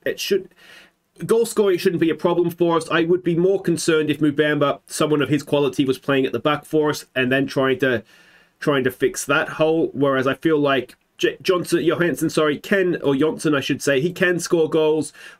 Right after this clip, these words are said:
We've seen Moa, we've seen Ndongala chipping in. So, yeah, I think defensively is much more of a concern.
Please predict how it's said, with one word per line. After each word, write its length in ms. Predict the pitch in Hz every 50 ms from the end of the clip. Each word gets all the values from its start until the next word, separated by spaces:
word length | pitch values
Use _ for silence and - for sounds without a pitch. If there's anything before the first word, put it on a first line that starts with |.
| _
We've 180 | - 143 135 -
seen 400 | - - 180 170 160 156 147 - - 147
Moa, 380 | 156 160 156 156 156 147 -
we've 180 | 135 143 135 -
seen 400 | - - 147 143 143 139 131 - -
Ndongala 800 | 139 147 147 131 143 135 131 127 131 151 143 143 143 139 131
chipping 360 | - - 151 - - 135 135
in. 320 | 139 135 131 131 131 - - _
So, 500 | - - - - 156 147 139 139 131 - - _ _ _ _ _ _ _ _ _ _ _ _ _ _ _ _ _ _ _ _ _ _ -
yeah, 320 | 156 165 143 139 120 110 - -
I 80 | 139 139
think 220 | 143 190 190 180
defensively 720 | 175 156 - - 175 175 175 - 165 135 143 147 147 - -
is 100 | 151 131
much 300 | 151 165 170 170 - 147
more 160 | 151 151 143
of 60 | 123 135
a 60 | 127
concern. 640 | - 135 123 - - 143 135 127 123 123 123 -